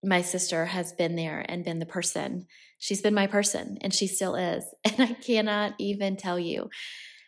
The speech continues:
how excited I am to see her tonight when she gets here.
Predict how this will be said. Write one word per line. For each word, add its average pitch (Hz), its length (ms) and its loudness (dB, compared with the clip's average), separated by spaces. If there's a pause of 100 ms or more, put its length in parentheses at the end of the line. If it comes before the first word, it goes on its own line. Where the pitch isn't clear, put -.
(100)
how 214 180 4
excited 190 460 4
I 180 80 2
am 170 300 -2
to 180 120 -6
see 175 280 -2
her 170 440 -4 (200)
tonight - 520 -4 (160)
when 185 180 -2
she 185 180 0
gets 139 260 -2
here. - 300 -8